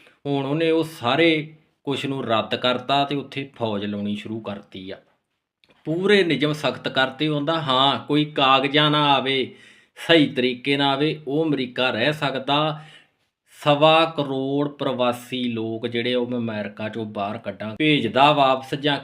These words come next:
ਕਿੱਦਾਂ?" ਪਰ ਇਸ ਵਕਤ ਜਿਹੜੀ ਉਹਨੇ ਸਪੀਚ ਦਿੱਤੀ ਪਹਿਲੀ, ਉਹ 'ਚ ਉਹਨੇ ਕਿਹਾ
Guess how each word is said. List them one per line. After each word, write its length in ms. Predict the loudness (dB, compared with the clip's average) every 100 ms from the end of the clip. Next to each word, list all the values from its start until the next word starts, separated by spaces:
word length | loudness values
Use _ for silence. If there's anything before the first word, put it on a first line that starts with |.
| -6
ਕਿੱਦਾਂ?" 600 | -8 -2 0 0 -2 -12 _
ਪਰ 220 | 2 2 2
ਇਸ 340 | 4 6 4 2
ਵਕਤ 300 | -2 -2 -4
ਜਿਹੜੀ 260 | 0 2
ਉਹਨੇ 120 | 2
ਸਪੀਚ 540 | -2 -6 -4 -2 0 -2
ਦਿੱਤੀ 340 | -6 -4 -2
ਪਹਿਲੀ, 400 | 0 -2 0 0
ਉਹ 140 | 0 -2
'ਚ 140 | -6
ਉਹਨੇ 240 | -6 -6
ਕਿਹਾ 540 | -8 -4 0 0 0